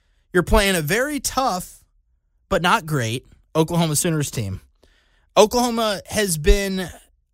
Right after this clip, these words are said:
uh, one of the worst teams in the Big twelve, but that's, when you, when I say one of the worst teams in the Big twelve, that doesn't mean that they're not a good team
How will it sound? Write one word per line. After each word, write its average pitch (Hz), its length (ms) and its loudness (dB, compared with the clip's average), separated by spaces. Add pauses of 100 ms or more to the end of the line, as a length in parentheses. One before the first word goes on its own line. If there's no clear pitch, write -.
(240)
uh, 160 580 -2
one 208 240 -4
of 302 80 -4
the 262 60 -2
worst 220 340 -4
teams 202 180 -6
in 190 60 -6
the 180 60 -4
Big 185 180 -4
twelve, 226 300 -4
but 165 240 -4
that's, - 500 -2 (160)
when 226 320 -4
you, 262 120 -4
when 240 180 2
I 240 80 2
say 285 320 0
one 240 180 -4
of 220 80 -4
the 214 80 -2
worst 214 480 -4
teams 214 260 -6
in 190 60 -6
the 185 80 -4
Big 160 240 -2
twelve, 127 480 -8 (1200)
that 233 320 2
doesn't 254 320 0
mean 233 160 -4
that 202 100 -6
they're 208 80 -6
not 190 220 0
a 185 40 -2
good 170 220 -4
team 120 320 -6